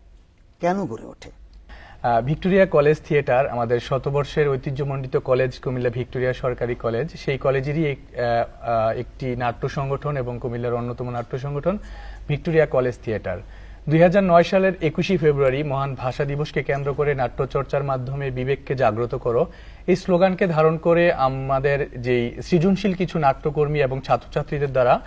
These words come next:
Speaker 2: আমাদের এই ভিক্টোরিয়া কলেজ থিয়েটার প্রতিষ্ঠিত হয় এবং আত্মপ্রকাশ করে। সেই থেকেই ধারাবাহিকভাবে আমরা কাজ করে যাচ্ছি। আজকে ভিক্টোরিয়া কলেজ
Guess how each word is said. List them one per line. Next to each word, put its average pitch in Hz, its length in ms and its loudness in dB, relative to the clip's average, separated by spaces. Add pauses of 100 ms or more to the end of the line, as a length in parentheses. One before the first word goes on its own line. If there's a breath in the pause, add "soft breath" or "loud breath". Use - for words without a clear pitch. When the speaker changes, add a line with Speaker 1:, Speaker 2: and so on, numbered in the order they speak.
(440 loud breath)
Speaker 2:
আমাদের 117 460 0
এই 131 140 0
ভিক্টোরিয়া 139 400 0
কলেজ 127 360 0
থিয়েটার 120 340 2
প্রতিষ্ঠিত 139 520 -2
হয় 151 180 2
এবং 139 160 0
আত্মপ্রকাশ 117 540 -4
করে। 95 280 -6 (220)
সেই 151 200 -2
থেকেই 170 300 -4
ধারাবাহিকভাবে 147 640 2
আমরা 123 420 2
কাজ - 180 2
করে 135 180 -2
যাচ্ছি। 147 360 0 (440 loud breath)
আজকে 131 320 0
ভিক্টোরিয়া 135 360 0
কলেজ 135 260 2